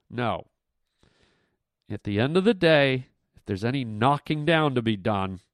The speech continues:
and things get serious, or cover your kids' ears, if shit gets real, the United States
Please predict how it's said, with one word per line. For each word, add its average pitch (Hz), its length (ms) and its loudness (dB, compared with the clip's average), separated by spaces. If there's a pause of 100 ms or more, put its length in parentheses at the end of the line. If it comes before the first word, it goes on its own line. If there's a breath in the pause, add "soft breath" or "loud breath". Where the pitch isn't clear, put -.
and 104 260 -8
things 131 300 -2
get 143 220 -2
serious, 123 760 0
or 113 180 -2
cover 147 580 2
your 131 140 -6
kids' 147 400 -2
ears, 120 460 4 (480)
if 110 160 0
shit - 400 -4
gets 147 260 -2
real, 147 460 2 (1400)
the 110 60 -2
United 139 460 2
States - 760 -4